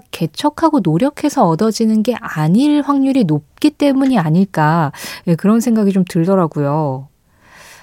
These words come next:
음, 맞아요. 노력한다고 탁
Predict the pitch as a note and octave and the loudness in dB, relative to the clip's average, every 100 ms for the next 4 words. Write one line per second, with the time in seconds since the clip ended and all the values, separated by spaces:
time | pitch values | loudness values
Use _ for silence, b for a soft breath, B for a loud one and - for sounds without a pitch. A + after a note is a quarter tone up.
0 | B B - G3+ G3+ G3 F3 - - - | B B -4 0 2 2 -2 -8 -14 -14
1 | G3+ F3 G3+ E3 D3 F#3 C4+ - D4+ C#4 | -6 -2 0 0 0 0 0 0 -2 0
2 | C#4 B3+ C4 B3+ _ - D#4 | -2 0 -2 -2 _ -4 -4